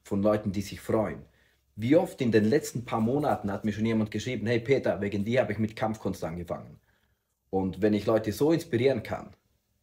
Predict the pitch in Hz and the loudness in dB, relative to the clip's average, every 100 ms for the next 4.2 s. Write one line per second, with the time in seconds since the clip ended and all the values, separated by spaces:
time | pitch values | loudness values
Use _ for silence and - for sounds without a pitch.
0 | _ _ 104 98 101 101 87 107 95 90 | _ _ -4 -4 -4 -6 0 2 2 0
1 | 90 117 135 - 110 - 120 120 101 101 | -2 -2 -2 -6 -6 -4 -6 -2 -2 -2
2 | 98 101 - - - - _ _ _ _ | -6 -6 -6 -8 -10 -20 _ _ _ _
3 | - 107 95 - 143 135 - 98 87 80 | -8 -4 -2 2 2 2 -2 -4 -4 -6
4 | - - | -10 -12